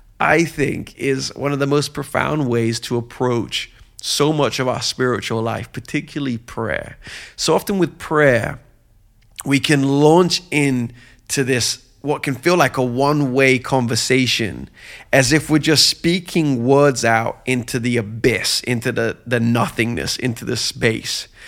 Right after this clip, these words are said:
just saying things, rather than speaking from a posture where our name has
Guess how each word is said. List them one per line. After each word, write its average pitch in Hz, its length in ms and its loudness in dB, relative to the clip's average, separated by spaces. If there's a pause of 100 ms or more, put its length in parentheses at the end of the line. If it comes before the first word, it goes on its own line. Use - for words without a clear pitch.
(240)
just 127 220 2
saying 131 600 4
things, - 640 -10 (640)
rather 139 640 4
than 117 320 -2
speaking 160 680 -4
from 131 200 -4
a 123 40 -2
posture 127 600 -2
where 113 240 0
our 113 240 0
name 127 420 -2
has 117 220 -4